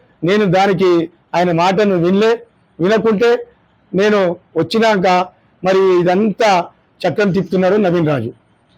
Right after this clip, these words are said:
నేను అతనికి డబ్బులు ఇచ్చి ఆయన ఒక్కడే నాకు ప్రెసిడెంట్ చేపిస్తే, నాకు ఎలక్షన్ చే-, నేను ప్రెసిడెంట్ చేపిస్తే నన్ను ఆయన ఒక్కడే చేస్తాడా?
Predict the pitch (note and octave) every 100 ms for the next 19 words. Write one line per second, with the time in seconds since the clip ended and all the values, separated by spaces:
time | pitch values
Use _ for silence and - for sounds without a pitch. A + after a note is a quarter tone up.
0 | _ _ _ - D#3+ A3 A3+ F#3 A3+ _
1 | _ _ - - C3 A3 A#3 A#3 G#3 A#3
2 | A3+ - G3 E3+ F3+ - _ _ D3+ G3+
3 | G3+ F3+ B3 B3 A#3+ G3 G3+ F#3+ A3+ G#3
4 | A3 A3 - A#3 A3 A3 F#3 G3+ G3+ G3+
5 | G3 G#3 G#3+ G3+ - _ _ - F3+ G3
6 | F#3+ E3+ F3 G#3+ G3+ G3+ G#3+ A3+ A3 A3
7 | G3+ G3 F#3 - G#3+ G3 F3 D3 F#3+